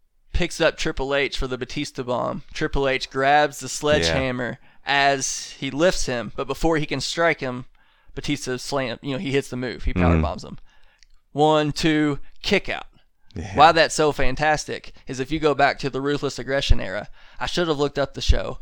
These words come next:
Speaker 2: It
Speaker 1: but
Speaker 2: was
Speaker 1: they
Speaker 2: their
Speaker 1: had a fantastic Hell in a Cell match.
Speaker 2: It was a No Mercy. I'm
Speaker 1: Okay, that
Speaker 2: pretty
Speaker 1: sounds
Speaker 2: sure
Speaker 1: right.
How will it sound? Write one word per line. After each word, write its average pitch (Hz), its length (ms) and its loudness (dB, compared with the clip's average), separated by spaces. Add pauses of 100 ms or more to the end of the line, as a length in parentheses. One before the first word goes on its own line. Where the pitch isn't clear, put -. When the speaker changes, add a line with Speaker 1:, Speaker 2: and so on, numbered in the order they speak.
(140)
Speaker 2:
It 104 60 -2
Speaker 1:
but - 20 2
Speaker 2:
was 110 120 0
Speaker 1:
they 151 100 4
Speaker 2:
their - 100 2
Speaker 1:
had 143 300 2
a 131 80 -2
fantastic 135 800 8
Hell 127 180 -2
in 113 60 -8
a - 40 -8
Cell 120 240 -6
match. - 360 -10
Speaker 2:
It 117 60 4
was 113 120 0
a 110 60 4
No 110 200 6
Mercy. 110 680 2
I'm 90 100 -4
Speaker 1:
Okay, 123 200 -4
that 110 40 -2
Speaker 2:
pretty - 160 0
Speaker 1:
sounds 139 220 2
Speaker 2:
sure 90 100 2
Speaker 1:
right. 90 220 -2